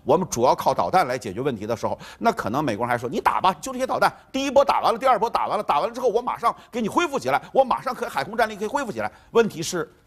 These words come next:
现在的中国仅仅靠导弹出来混吗？那么这是第一个层面，还有一个层面，可能为什么大家说不理解？我，我这两天看到有一些报道说，这两天大家看到美国说我们炒我们是战略导弹呐，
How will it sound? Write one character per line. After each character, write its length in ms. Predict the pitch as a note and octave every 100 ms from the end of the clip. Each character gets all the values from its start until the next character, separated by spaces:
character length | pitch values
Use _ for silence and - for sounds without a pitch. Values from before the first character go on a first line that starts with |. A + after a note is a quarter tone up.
| _
现 220 | - G#3+ F#3+
在 100 | F3+
的 80 |
中 180 | D3+ F3+
国 240 | C#3 D3 D#3+
仅 200 | - F3+
仅 140 | C3+
靠 120 | B2+
导 160 | E3 G#2
弹 240 | D#3+ E3+ - - -
出 140 | -
来 80 | D3+
混 120 | C3
吗？ 160 | D#3 - - _ -
那 100 | G#3
么 140 | F3 -
这 120 | -
是 60 | D3+
第 160 | G#3 A#3
一 40 |
个 80 | G#3
层 160 | -
面， 140 | G2+ -
还 160 | - -
有 60 | -
一 40 |
个 60 | D3+
层 140 | G#2
面， 140 | A#2+ - - -
可 280 | - A2+ G2
能 120 | D3+
为 120 | G3+
什 80 | D3
么 80 | E3
大 100 | D#3+
家 100 | F3
说 140 | F#3+
不 140 | F3+
理 180 | C3+ F3
解？ 160 | F3+ - - -
我， 100 | -
我 140 | A#2+ C3+
这 60 |
两 100 | D#3+
天 100 | B2+
看 160 | D3+ D#3+
到 80 | A2+
有 120 | G2+
一 40 |
些 80 | C#3
报 160 | D3 B2+
道 80 |
说， 160 | F#2+ -
这 80 | -
两 120 | E4+
天 200 | C#3+ A3 A3+ - -
大 120 | -
家 80 | G#3
看 180 | G#3 A#3
到 100 | G3+
美 220 | E3 B2
国 140 | A#2 F#3+
说 120 | A3
我 140 | D#3
们 120 | G#2+ -
炒 180 | -
我 180 | E3 C3+
们 80 | G#2+
是 120 | - -
战 180 | G4 B3+
略 120 | A#3
导 160 | -
弹 160 | E2 A#2+
呐， 140 | G#2+